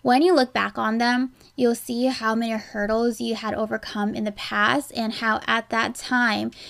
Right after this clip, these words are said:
they seemed so insurmountable. But now that you're over that hump, you'll either realize, one, it wasn't as scary or hard as you thought it would be, or two, you'll realize, wow,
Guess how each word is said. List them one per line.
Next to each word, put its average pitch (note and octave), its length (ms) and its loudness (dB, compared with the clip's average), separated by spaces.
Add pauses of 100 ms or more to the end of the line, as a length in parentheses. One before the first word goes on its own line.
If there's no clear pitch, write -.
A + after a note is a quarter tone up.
(160)
they A#3+ 180 2
seemed B3 400 2
so G#3+ 320 0
insurmountable. A3 1000 0 (300)
But A3+ 120 -2
now A3+ 360 2
that C#4 180 2
you're A#3+ 240 0
over A3+ 320 0
that A3 260 -2
hump, A3+ 380 -2 (280)
you'll B3 160 2
either B3+ 260 4
realize, A#3 640 2 (260)
one, A3+ 380 2
it A3+ 220 0
wasn't B3 260 2
as A#3 180 -2
scary A3+ 480 0
or A3 180 -2
hard G#3 420 0
as G#3+ 240 -2
you G#3+ 80 -4
thought G#3 280 -2
it G#3+ 200 -2
would A3+ 240 -2
be, G#3+ 320 -2
or A#3 160 0
two, D#4 500 2
you'll B3 160 -2
realize, B3 580 2
wow, C#4+ 360 2